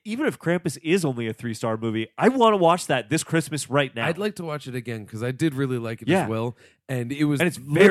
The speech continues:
Speaker 2: literally the
Speaker 1: Christmassy.
Speaker 2: first movie that popped in my
Speaker 1: Yeah.
Speaker 2: head when I came up with this list. Ultimately, I gave that slot, I'm giving
Speaker 1: Yes,
Speaker 2: air quotes,
Speaker 1: yes.
Speaker 2: to Rare Exports
Speaker 1: Yeah,
Speaker 2: because
Speaker 1: fair.
Speaker 2: it's,
Speaker 1: Yep.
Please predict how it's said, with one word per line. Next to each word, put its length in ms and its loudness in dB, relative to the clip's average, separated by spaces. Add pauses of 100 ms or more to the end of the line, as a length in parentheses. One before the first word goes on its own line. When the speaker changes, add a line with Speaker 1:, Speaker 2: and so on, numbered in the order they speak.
(120)
Speaker 2:
literally 160 -2
the 80 2
Speaker 1:
Christmassy. 180 -2
Speaker 2:
first 300 -4
movie 240 -2
that 160 -8
popped 300 -8
in 40 -12
my 120 -6
Speaker 1:
Yeah. 140 2
Speaker 2:
head 80 -2
when 100 -10
I 60 -12
came 220 -12
up 140 -12
with 100 -10
this 220 -10
list. 260 -8 (600)
Ultimately, 400 -6
I 100 -6
gave 440 -10
that 260 -8
slot, 420 -8
I'm 80 -16
giving 200 2
Speaker 1:
Yes, 80 -10
Speaker 2:
air 40 -10
quotes, 320 -12
Speaker 1:
yes. 140 -8
Speaker 2:
to 180 -6
Rare 240 -8
Exports 460 -14
Speaker 1:
Yeah, 140 2
Speaker 2:
because 200 -8
Speaker 1:
fair. 80 -14
Speaker 2:
it's, 120 -14
Speaker 1:
Yep. 140 -4